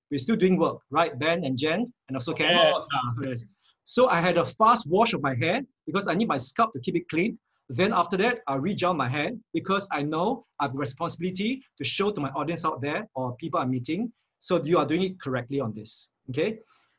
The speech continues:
Speaker 1: And to find out the right color tone for you, I would like to share with all.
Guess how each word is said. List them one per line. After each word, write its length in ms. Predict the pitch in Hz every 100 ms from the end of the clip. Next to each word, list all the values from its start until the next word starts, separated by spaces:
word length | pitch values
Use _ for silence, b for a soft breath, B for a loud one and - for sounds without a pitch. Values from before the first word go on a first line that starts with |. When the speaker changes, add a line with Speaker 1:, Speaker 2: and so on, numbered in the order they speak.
| _
Speaker 1:
And 420 | 175 175 180 190 -
to 100 | 196
find 140 | 240 262
out 100 | 180
the 80 |
right 200 | 160 208
color 200 | - 185
tone 180 | 185 196
for 180 | 190 151
you, 480 | 147 170 190 269 - _ _
I 60 | 151
would 160 | 147
like 200 | 170 185 185
to 460 | 165 151 143 139 139 139
share 280 | - 196 196
with 160 | 131
all. 420 | 131 143 196 262